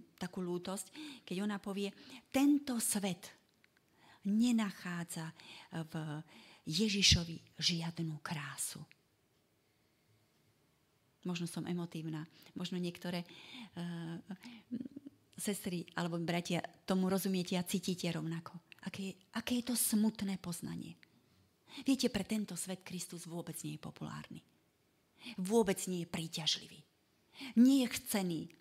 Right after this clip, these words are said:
Máte filmové hviezdy, ktoré neurobili nič a ľudia daví za nimi idú. Nie je to smutné? Ten, ktorý nám dal život, ktorý nám pre-, pre-, pripravuje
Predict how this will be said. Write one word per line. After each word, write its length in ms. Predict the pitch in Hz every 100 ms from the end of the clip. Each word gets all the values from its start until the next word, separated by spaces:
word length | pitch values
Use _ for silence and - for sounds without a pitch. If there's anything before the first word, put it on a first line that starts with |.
| _ _ _ - _ 277
Máte 240 | 294 285 226
filmové 400 | 254 240 214 180
hviezdy, 320 | 196 220 196 202
ktoré 240 | - 185
neurobili 480 | 180 196 190 175 175
nič 320 | 175 190 180
a 160 | 175 160
ľudia 400 | 156 190 180 151
daví 400 | 151 190 180 170
za 160 | 156 160
nimi 320 | 156 156 -
idú. 240 | 147 - - - _ _ _ _ _ _ _ _ 220
Nie 80 |
je 80 | 240
to 80 | 247
smutné? 400 | - 190 - 196 185 _ _ _ _ _ _ _ _ _
Ten, 240 | - 294 254
ktorý 320 | - 151 156
nám 160 | 156 156
dal 160 | 156
život, 260 | 214 202 165 - - -
ktorý 180 | 185 180
nám 140 | 170
pre-, 160 | 208 208
pre-, 180 | - - - - - -
pripravuje 560 | 214 - 196 185 180